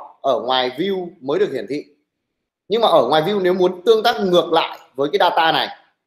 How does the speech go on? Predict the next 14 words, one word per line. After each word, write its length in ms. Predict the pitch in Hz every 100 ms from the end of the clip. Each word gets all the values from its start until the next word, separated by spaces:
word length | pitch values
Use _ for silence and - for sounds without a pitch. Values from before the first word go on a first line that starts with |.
| _ _
thì 160 | 180 160
chúng 140 | 160 175
ta 180 | 175 165
phải 100 | 113 - _ _ _
set 260 | - - -
cho 100 | 240
nó 100 | 151
một 140 | 175 156
cái 60 | 165
sự 220 | 185 151
kiện. 180 | 175 - - - _ _ _ _ _ _ _ _ _ _ _ _ _ _ _ _ _ _
Và 140 | 143 143
sự 240 | - 202
kiện 180 | 214 190